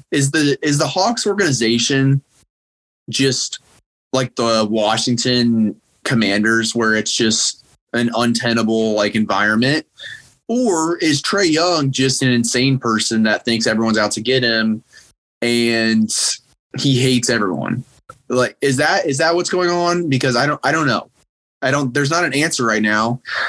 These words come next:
Maybe there will eventually be some story that some, you know, E S P N writer does that exposes everything, but I don't know. It's, is Trae Young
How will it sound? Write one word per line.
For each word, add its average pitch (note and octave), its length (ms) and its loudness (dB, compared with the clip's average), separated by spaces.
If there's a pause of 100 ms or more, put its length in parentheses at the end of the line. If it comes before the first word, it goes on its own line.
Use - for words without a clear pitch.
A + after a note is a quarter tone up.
(600)
Maybe C#3 380 2
there C3+ 200 2
will C3 120 0
eventually B2 400 0
be A#2+ 180 2
some A#2 400 0
story A#2+ 400 0
that A2 180 -2
some, A2+ 540 -2
you A#2 100 -2
know, G#2+ 220 0
E A#2 100 2
S B2 120 -2
P B2 140 -4
N A2+ 120 0
writer G#2+ 320 0
does G2+ 460 0
that G2+ 220 -2 (100)
exposes G#2+ 600 -2
everything, G2 480 0
but F#2+ 300 0 (720)
I C#3+ 100 0
don't E3 140 0
know. B2+ 220 0
It's, A#2 340 -4 (420)
is C#3 220 0
Trae D#3+ 280 2
Young D3 600 0